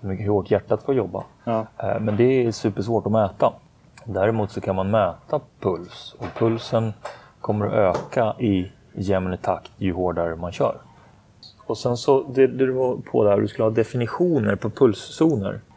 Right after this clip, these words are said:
Speaker 1: Det, det finns olika intensitetsindelningar, till förbannelse kan man nog nästan säga.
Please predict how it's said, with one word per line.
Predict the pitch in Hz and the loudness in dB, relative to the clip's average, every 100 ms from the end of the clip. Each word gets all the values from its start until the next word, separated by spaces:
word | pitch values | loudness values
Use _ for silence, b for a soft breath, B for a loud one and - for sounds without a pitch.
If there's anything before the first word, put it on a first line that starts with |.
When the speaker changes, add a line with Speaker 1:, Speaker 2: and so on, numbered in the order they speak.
| b b b - | b b b -10
Speaker 1:
Det, | 113 | -6
det | 110 | -4
finns | 120 113 131 | -2 -2 0
olika | 104 101 117 120 101 - _ | 0 0 0 0 -2 -6 _
intensitetsindelningar, | - 110 104 110 107 110 120 107 113 98 110 139 123 95 87 85 - - - - | -4 -4 -2 -2 -2 -2 -2 -2 -4 0 2 2 0 -4 -6 -8 -6 -6 -6 -6
till | 107 104 | -4 -2
förbannelse | - 107 104 117 104 87 - 98 | 0 0 0 -2 -2 -8 -10 -12
kan | 98 | -10
man | 90 | -8
nog | 90 | -8
nästan | 90 90 92 | -8 -8 -10
säga. | 87 - | -8 -8